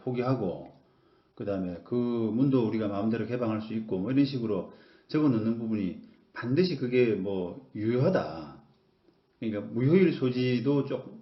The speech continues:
아니, 그러니까 무효일 소지도 있을 수는 있는데 그렇게 써 놓는 것이 어쨌든, 어, 심리적인 압박 있잖아요.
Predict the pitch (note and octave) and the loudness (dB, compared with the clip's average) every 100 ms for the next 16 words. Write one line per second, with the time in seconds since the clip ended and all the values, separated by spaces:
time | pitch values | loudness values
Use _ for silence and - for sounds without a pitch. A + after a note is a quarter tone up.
0 | - G#2 G2 F#2 F#2+ C#3 E3+ C#3 C#3+ C#3 | -8 -6 -4 -4 0 6 6 6 0 0
1 | C#3+ E3 D3 B2+ F#3 F3+ A#2 G2 A2+ A2 | 2 4 4 0 -4 -2 -2 0 0 0
2 | A2 G2 D2+ - - _ _ _ _ _ | 0 -2 -4 -12 -20 _ _ _ _ _
3 | _ - F#3 E3+ C#3+ G3 G#3+ D#3 C3+ D#3+ | _ -2 -2 0 -2 2 6 8 8 6
4 | F#3+ F#3 B2 A#2 B2+ C#3 C3 A2+ F2+ - | 4 4 0 0 -2 2 2 2 0 -6
5 | - - _ _ G2+ F#2 F#2 F2 E2+ F2+ | -14 -20 _ _ -8 -4 -4 -4 -6 -4
6 | F#3+ F#3 D3+ B2+ A#2+ C#3+ - D3 A2 - | 4 6 8 6 4 0 4 2 2 -4
7 | E2 - A2 | -8 -6 -6